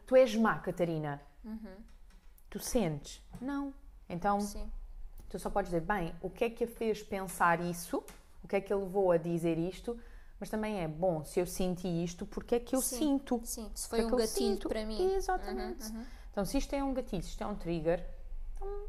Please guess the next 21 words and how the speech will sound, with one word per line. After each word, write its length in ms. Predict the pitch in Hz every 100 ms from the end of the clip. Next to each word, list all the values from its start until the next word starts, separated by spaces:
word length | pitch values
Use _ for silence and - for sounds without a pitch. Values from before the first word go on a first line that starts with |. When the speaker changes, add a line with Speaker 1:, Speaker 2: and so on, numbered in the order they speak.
| -
Speaker 1:
levar 300 | 302 269 254
isto 200 | 247 -
até 280 | 269 247 240
a 40 |
nível 260 | 240 233 233
de 60 | 214
desenvolvimento 520 | 226 226 214 220 214
pessoal 460 | - 190 190 214
e 340 | 233 254 262 277 - - - - -
Speaker 2:
Sim. 160 | 247
Speaker 1:
levem 200 | 240 311
a 40 | 359
terapia. 440 | - 330 269 226
A 20 |
terapia 320 | 185 202 240 254
é 60 |
ótimo. 480 | 226 226 226 165 160 - - - -
Speaker 2:
Sabes 260 | - 240 -
que 100 | 262
uma 140 | 240
vez, 540 | 220 208 208 220 -